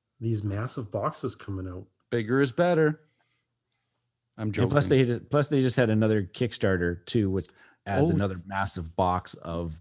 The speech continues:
Speaker 3: modules <laughs>
Speaker 2: And
Speaker 3: to the game.
Speaker 2: it adds a solo aspect to it.
Speaker 3: Yeah, one, one
Speaker 2: <laughs>
Speaker 3: module is a solo
Speaker 2: Hey,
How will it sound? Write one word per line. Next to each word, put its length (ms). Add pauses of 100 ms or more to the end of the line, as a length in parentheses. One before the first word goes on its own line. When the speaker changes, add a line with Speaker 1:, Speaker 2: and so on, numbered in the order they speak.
Speaker 3:
modules 840 (120)
<laughs> 80
Speaker 2:
And 460
Speaker 3:
to 140
the 100
game. 220
Speaker 2:
it 100
adds 320
a 80
solo 1000 (960)
aspect 520
to 180
it. 160 (400)
Speaker 3:
Yeah, 180
one, 540
one 640
Speaker 2:
<laughs> 60
Speaker 3:
module 800 (500)
is 260
a 80
solo 600 (320)
Speaker 2:
Hey, 140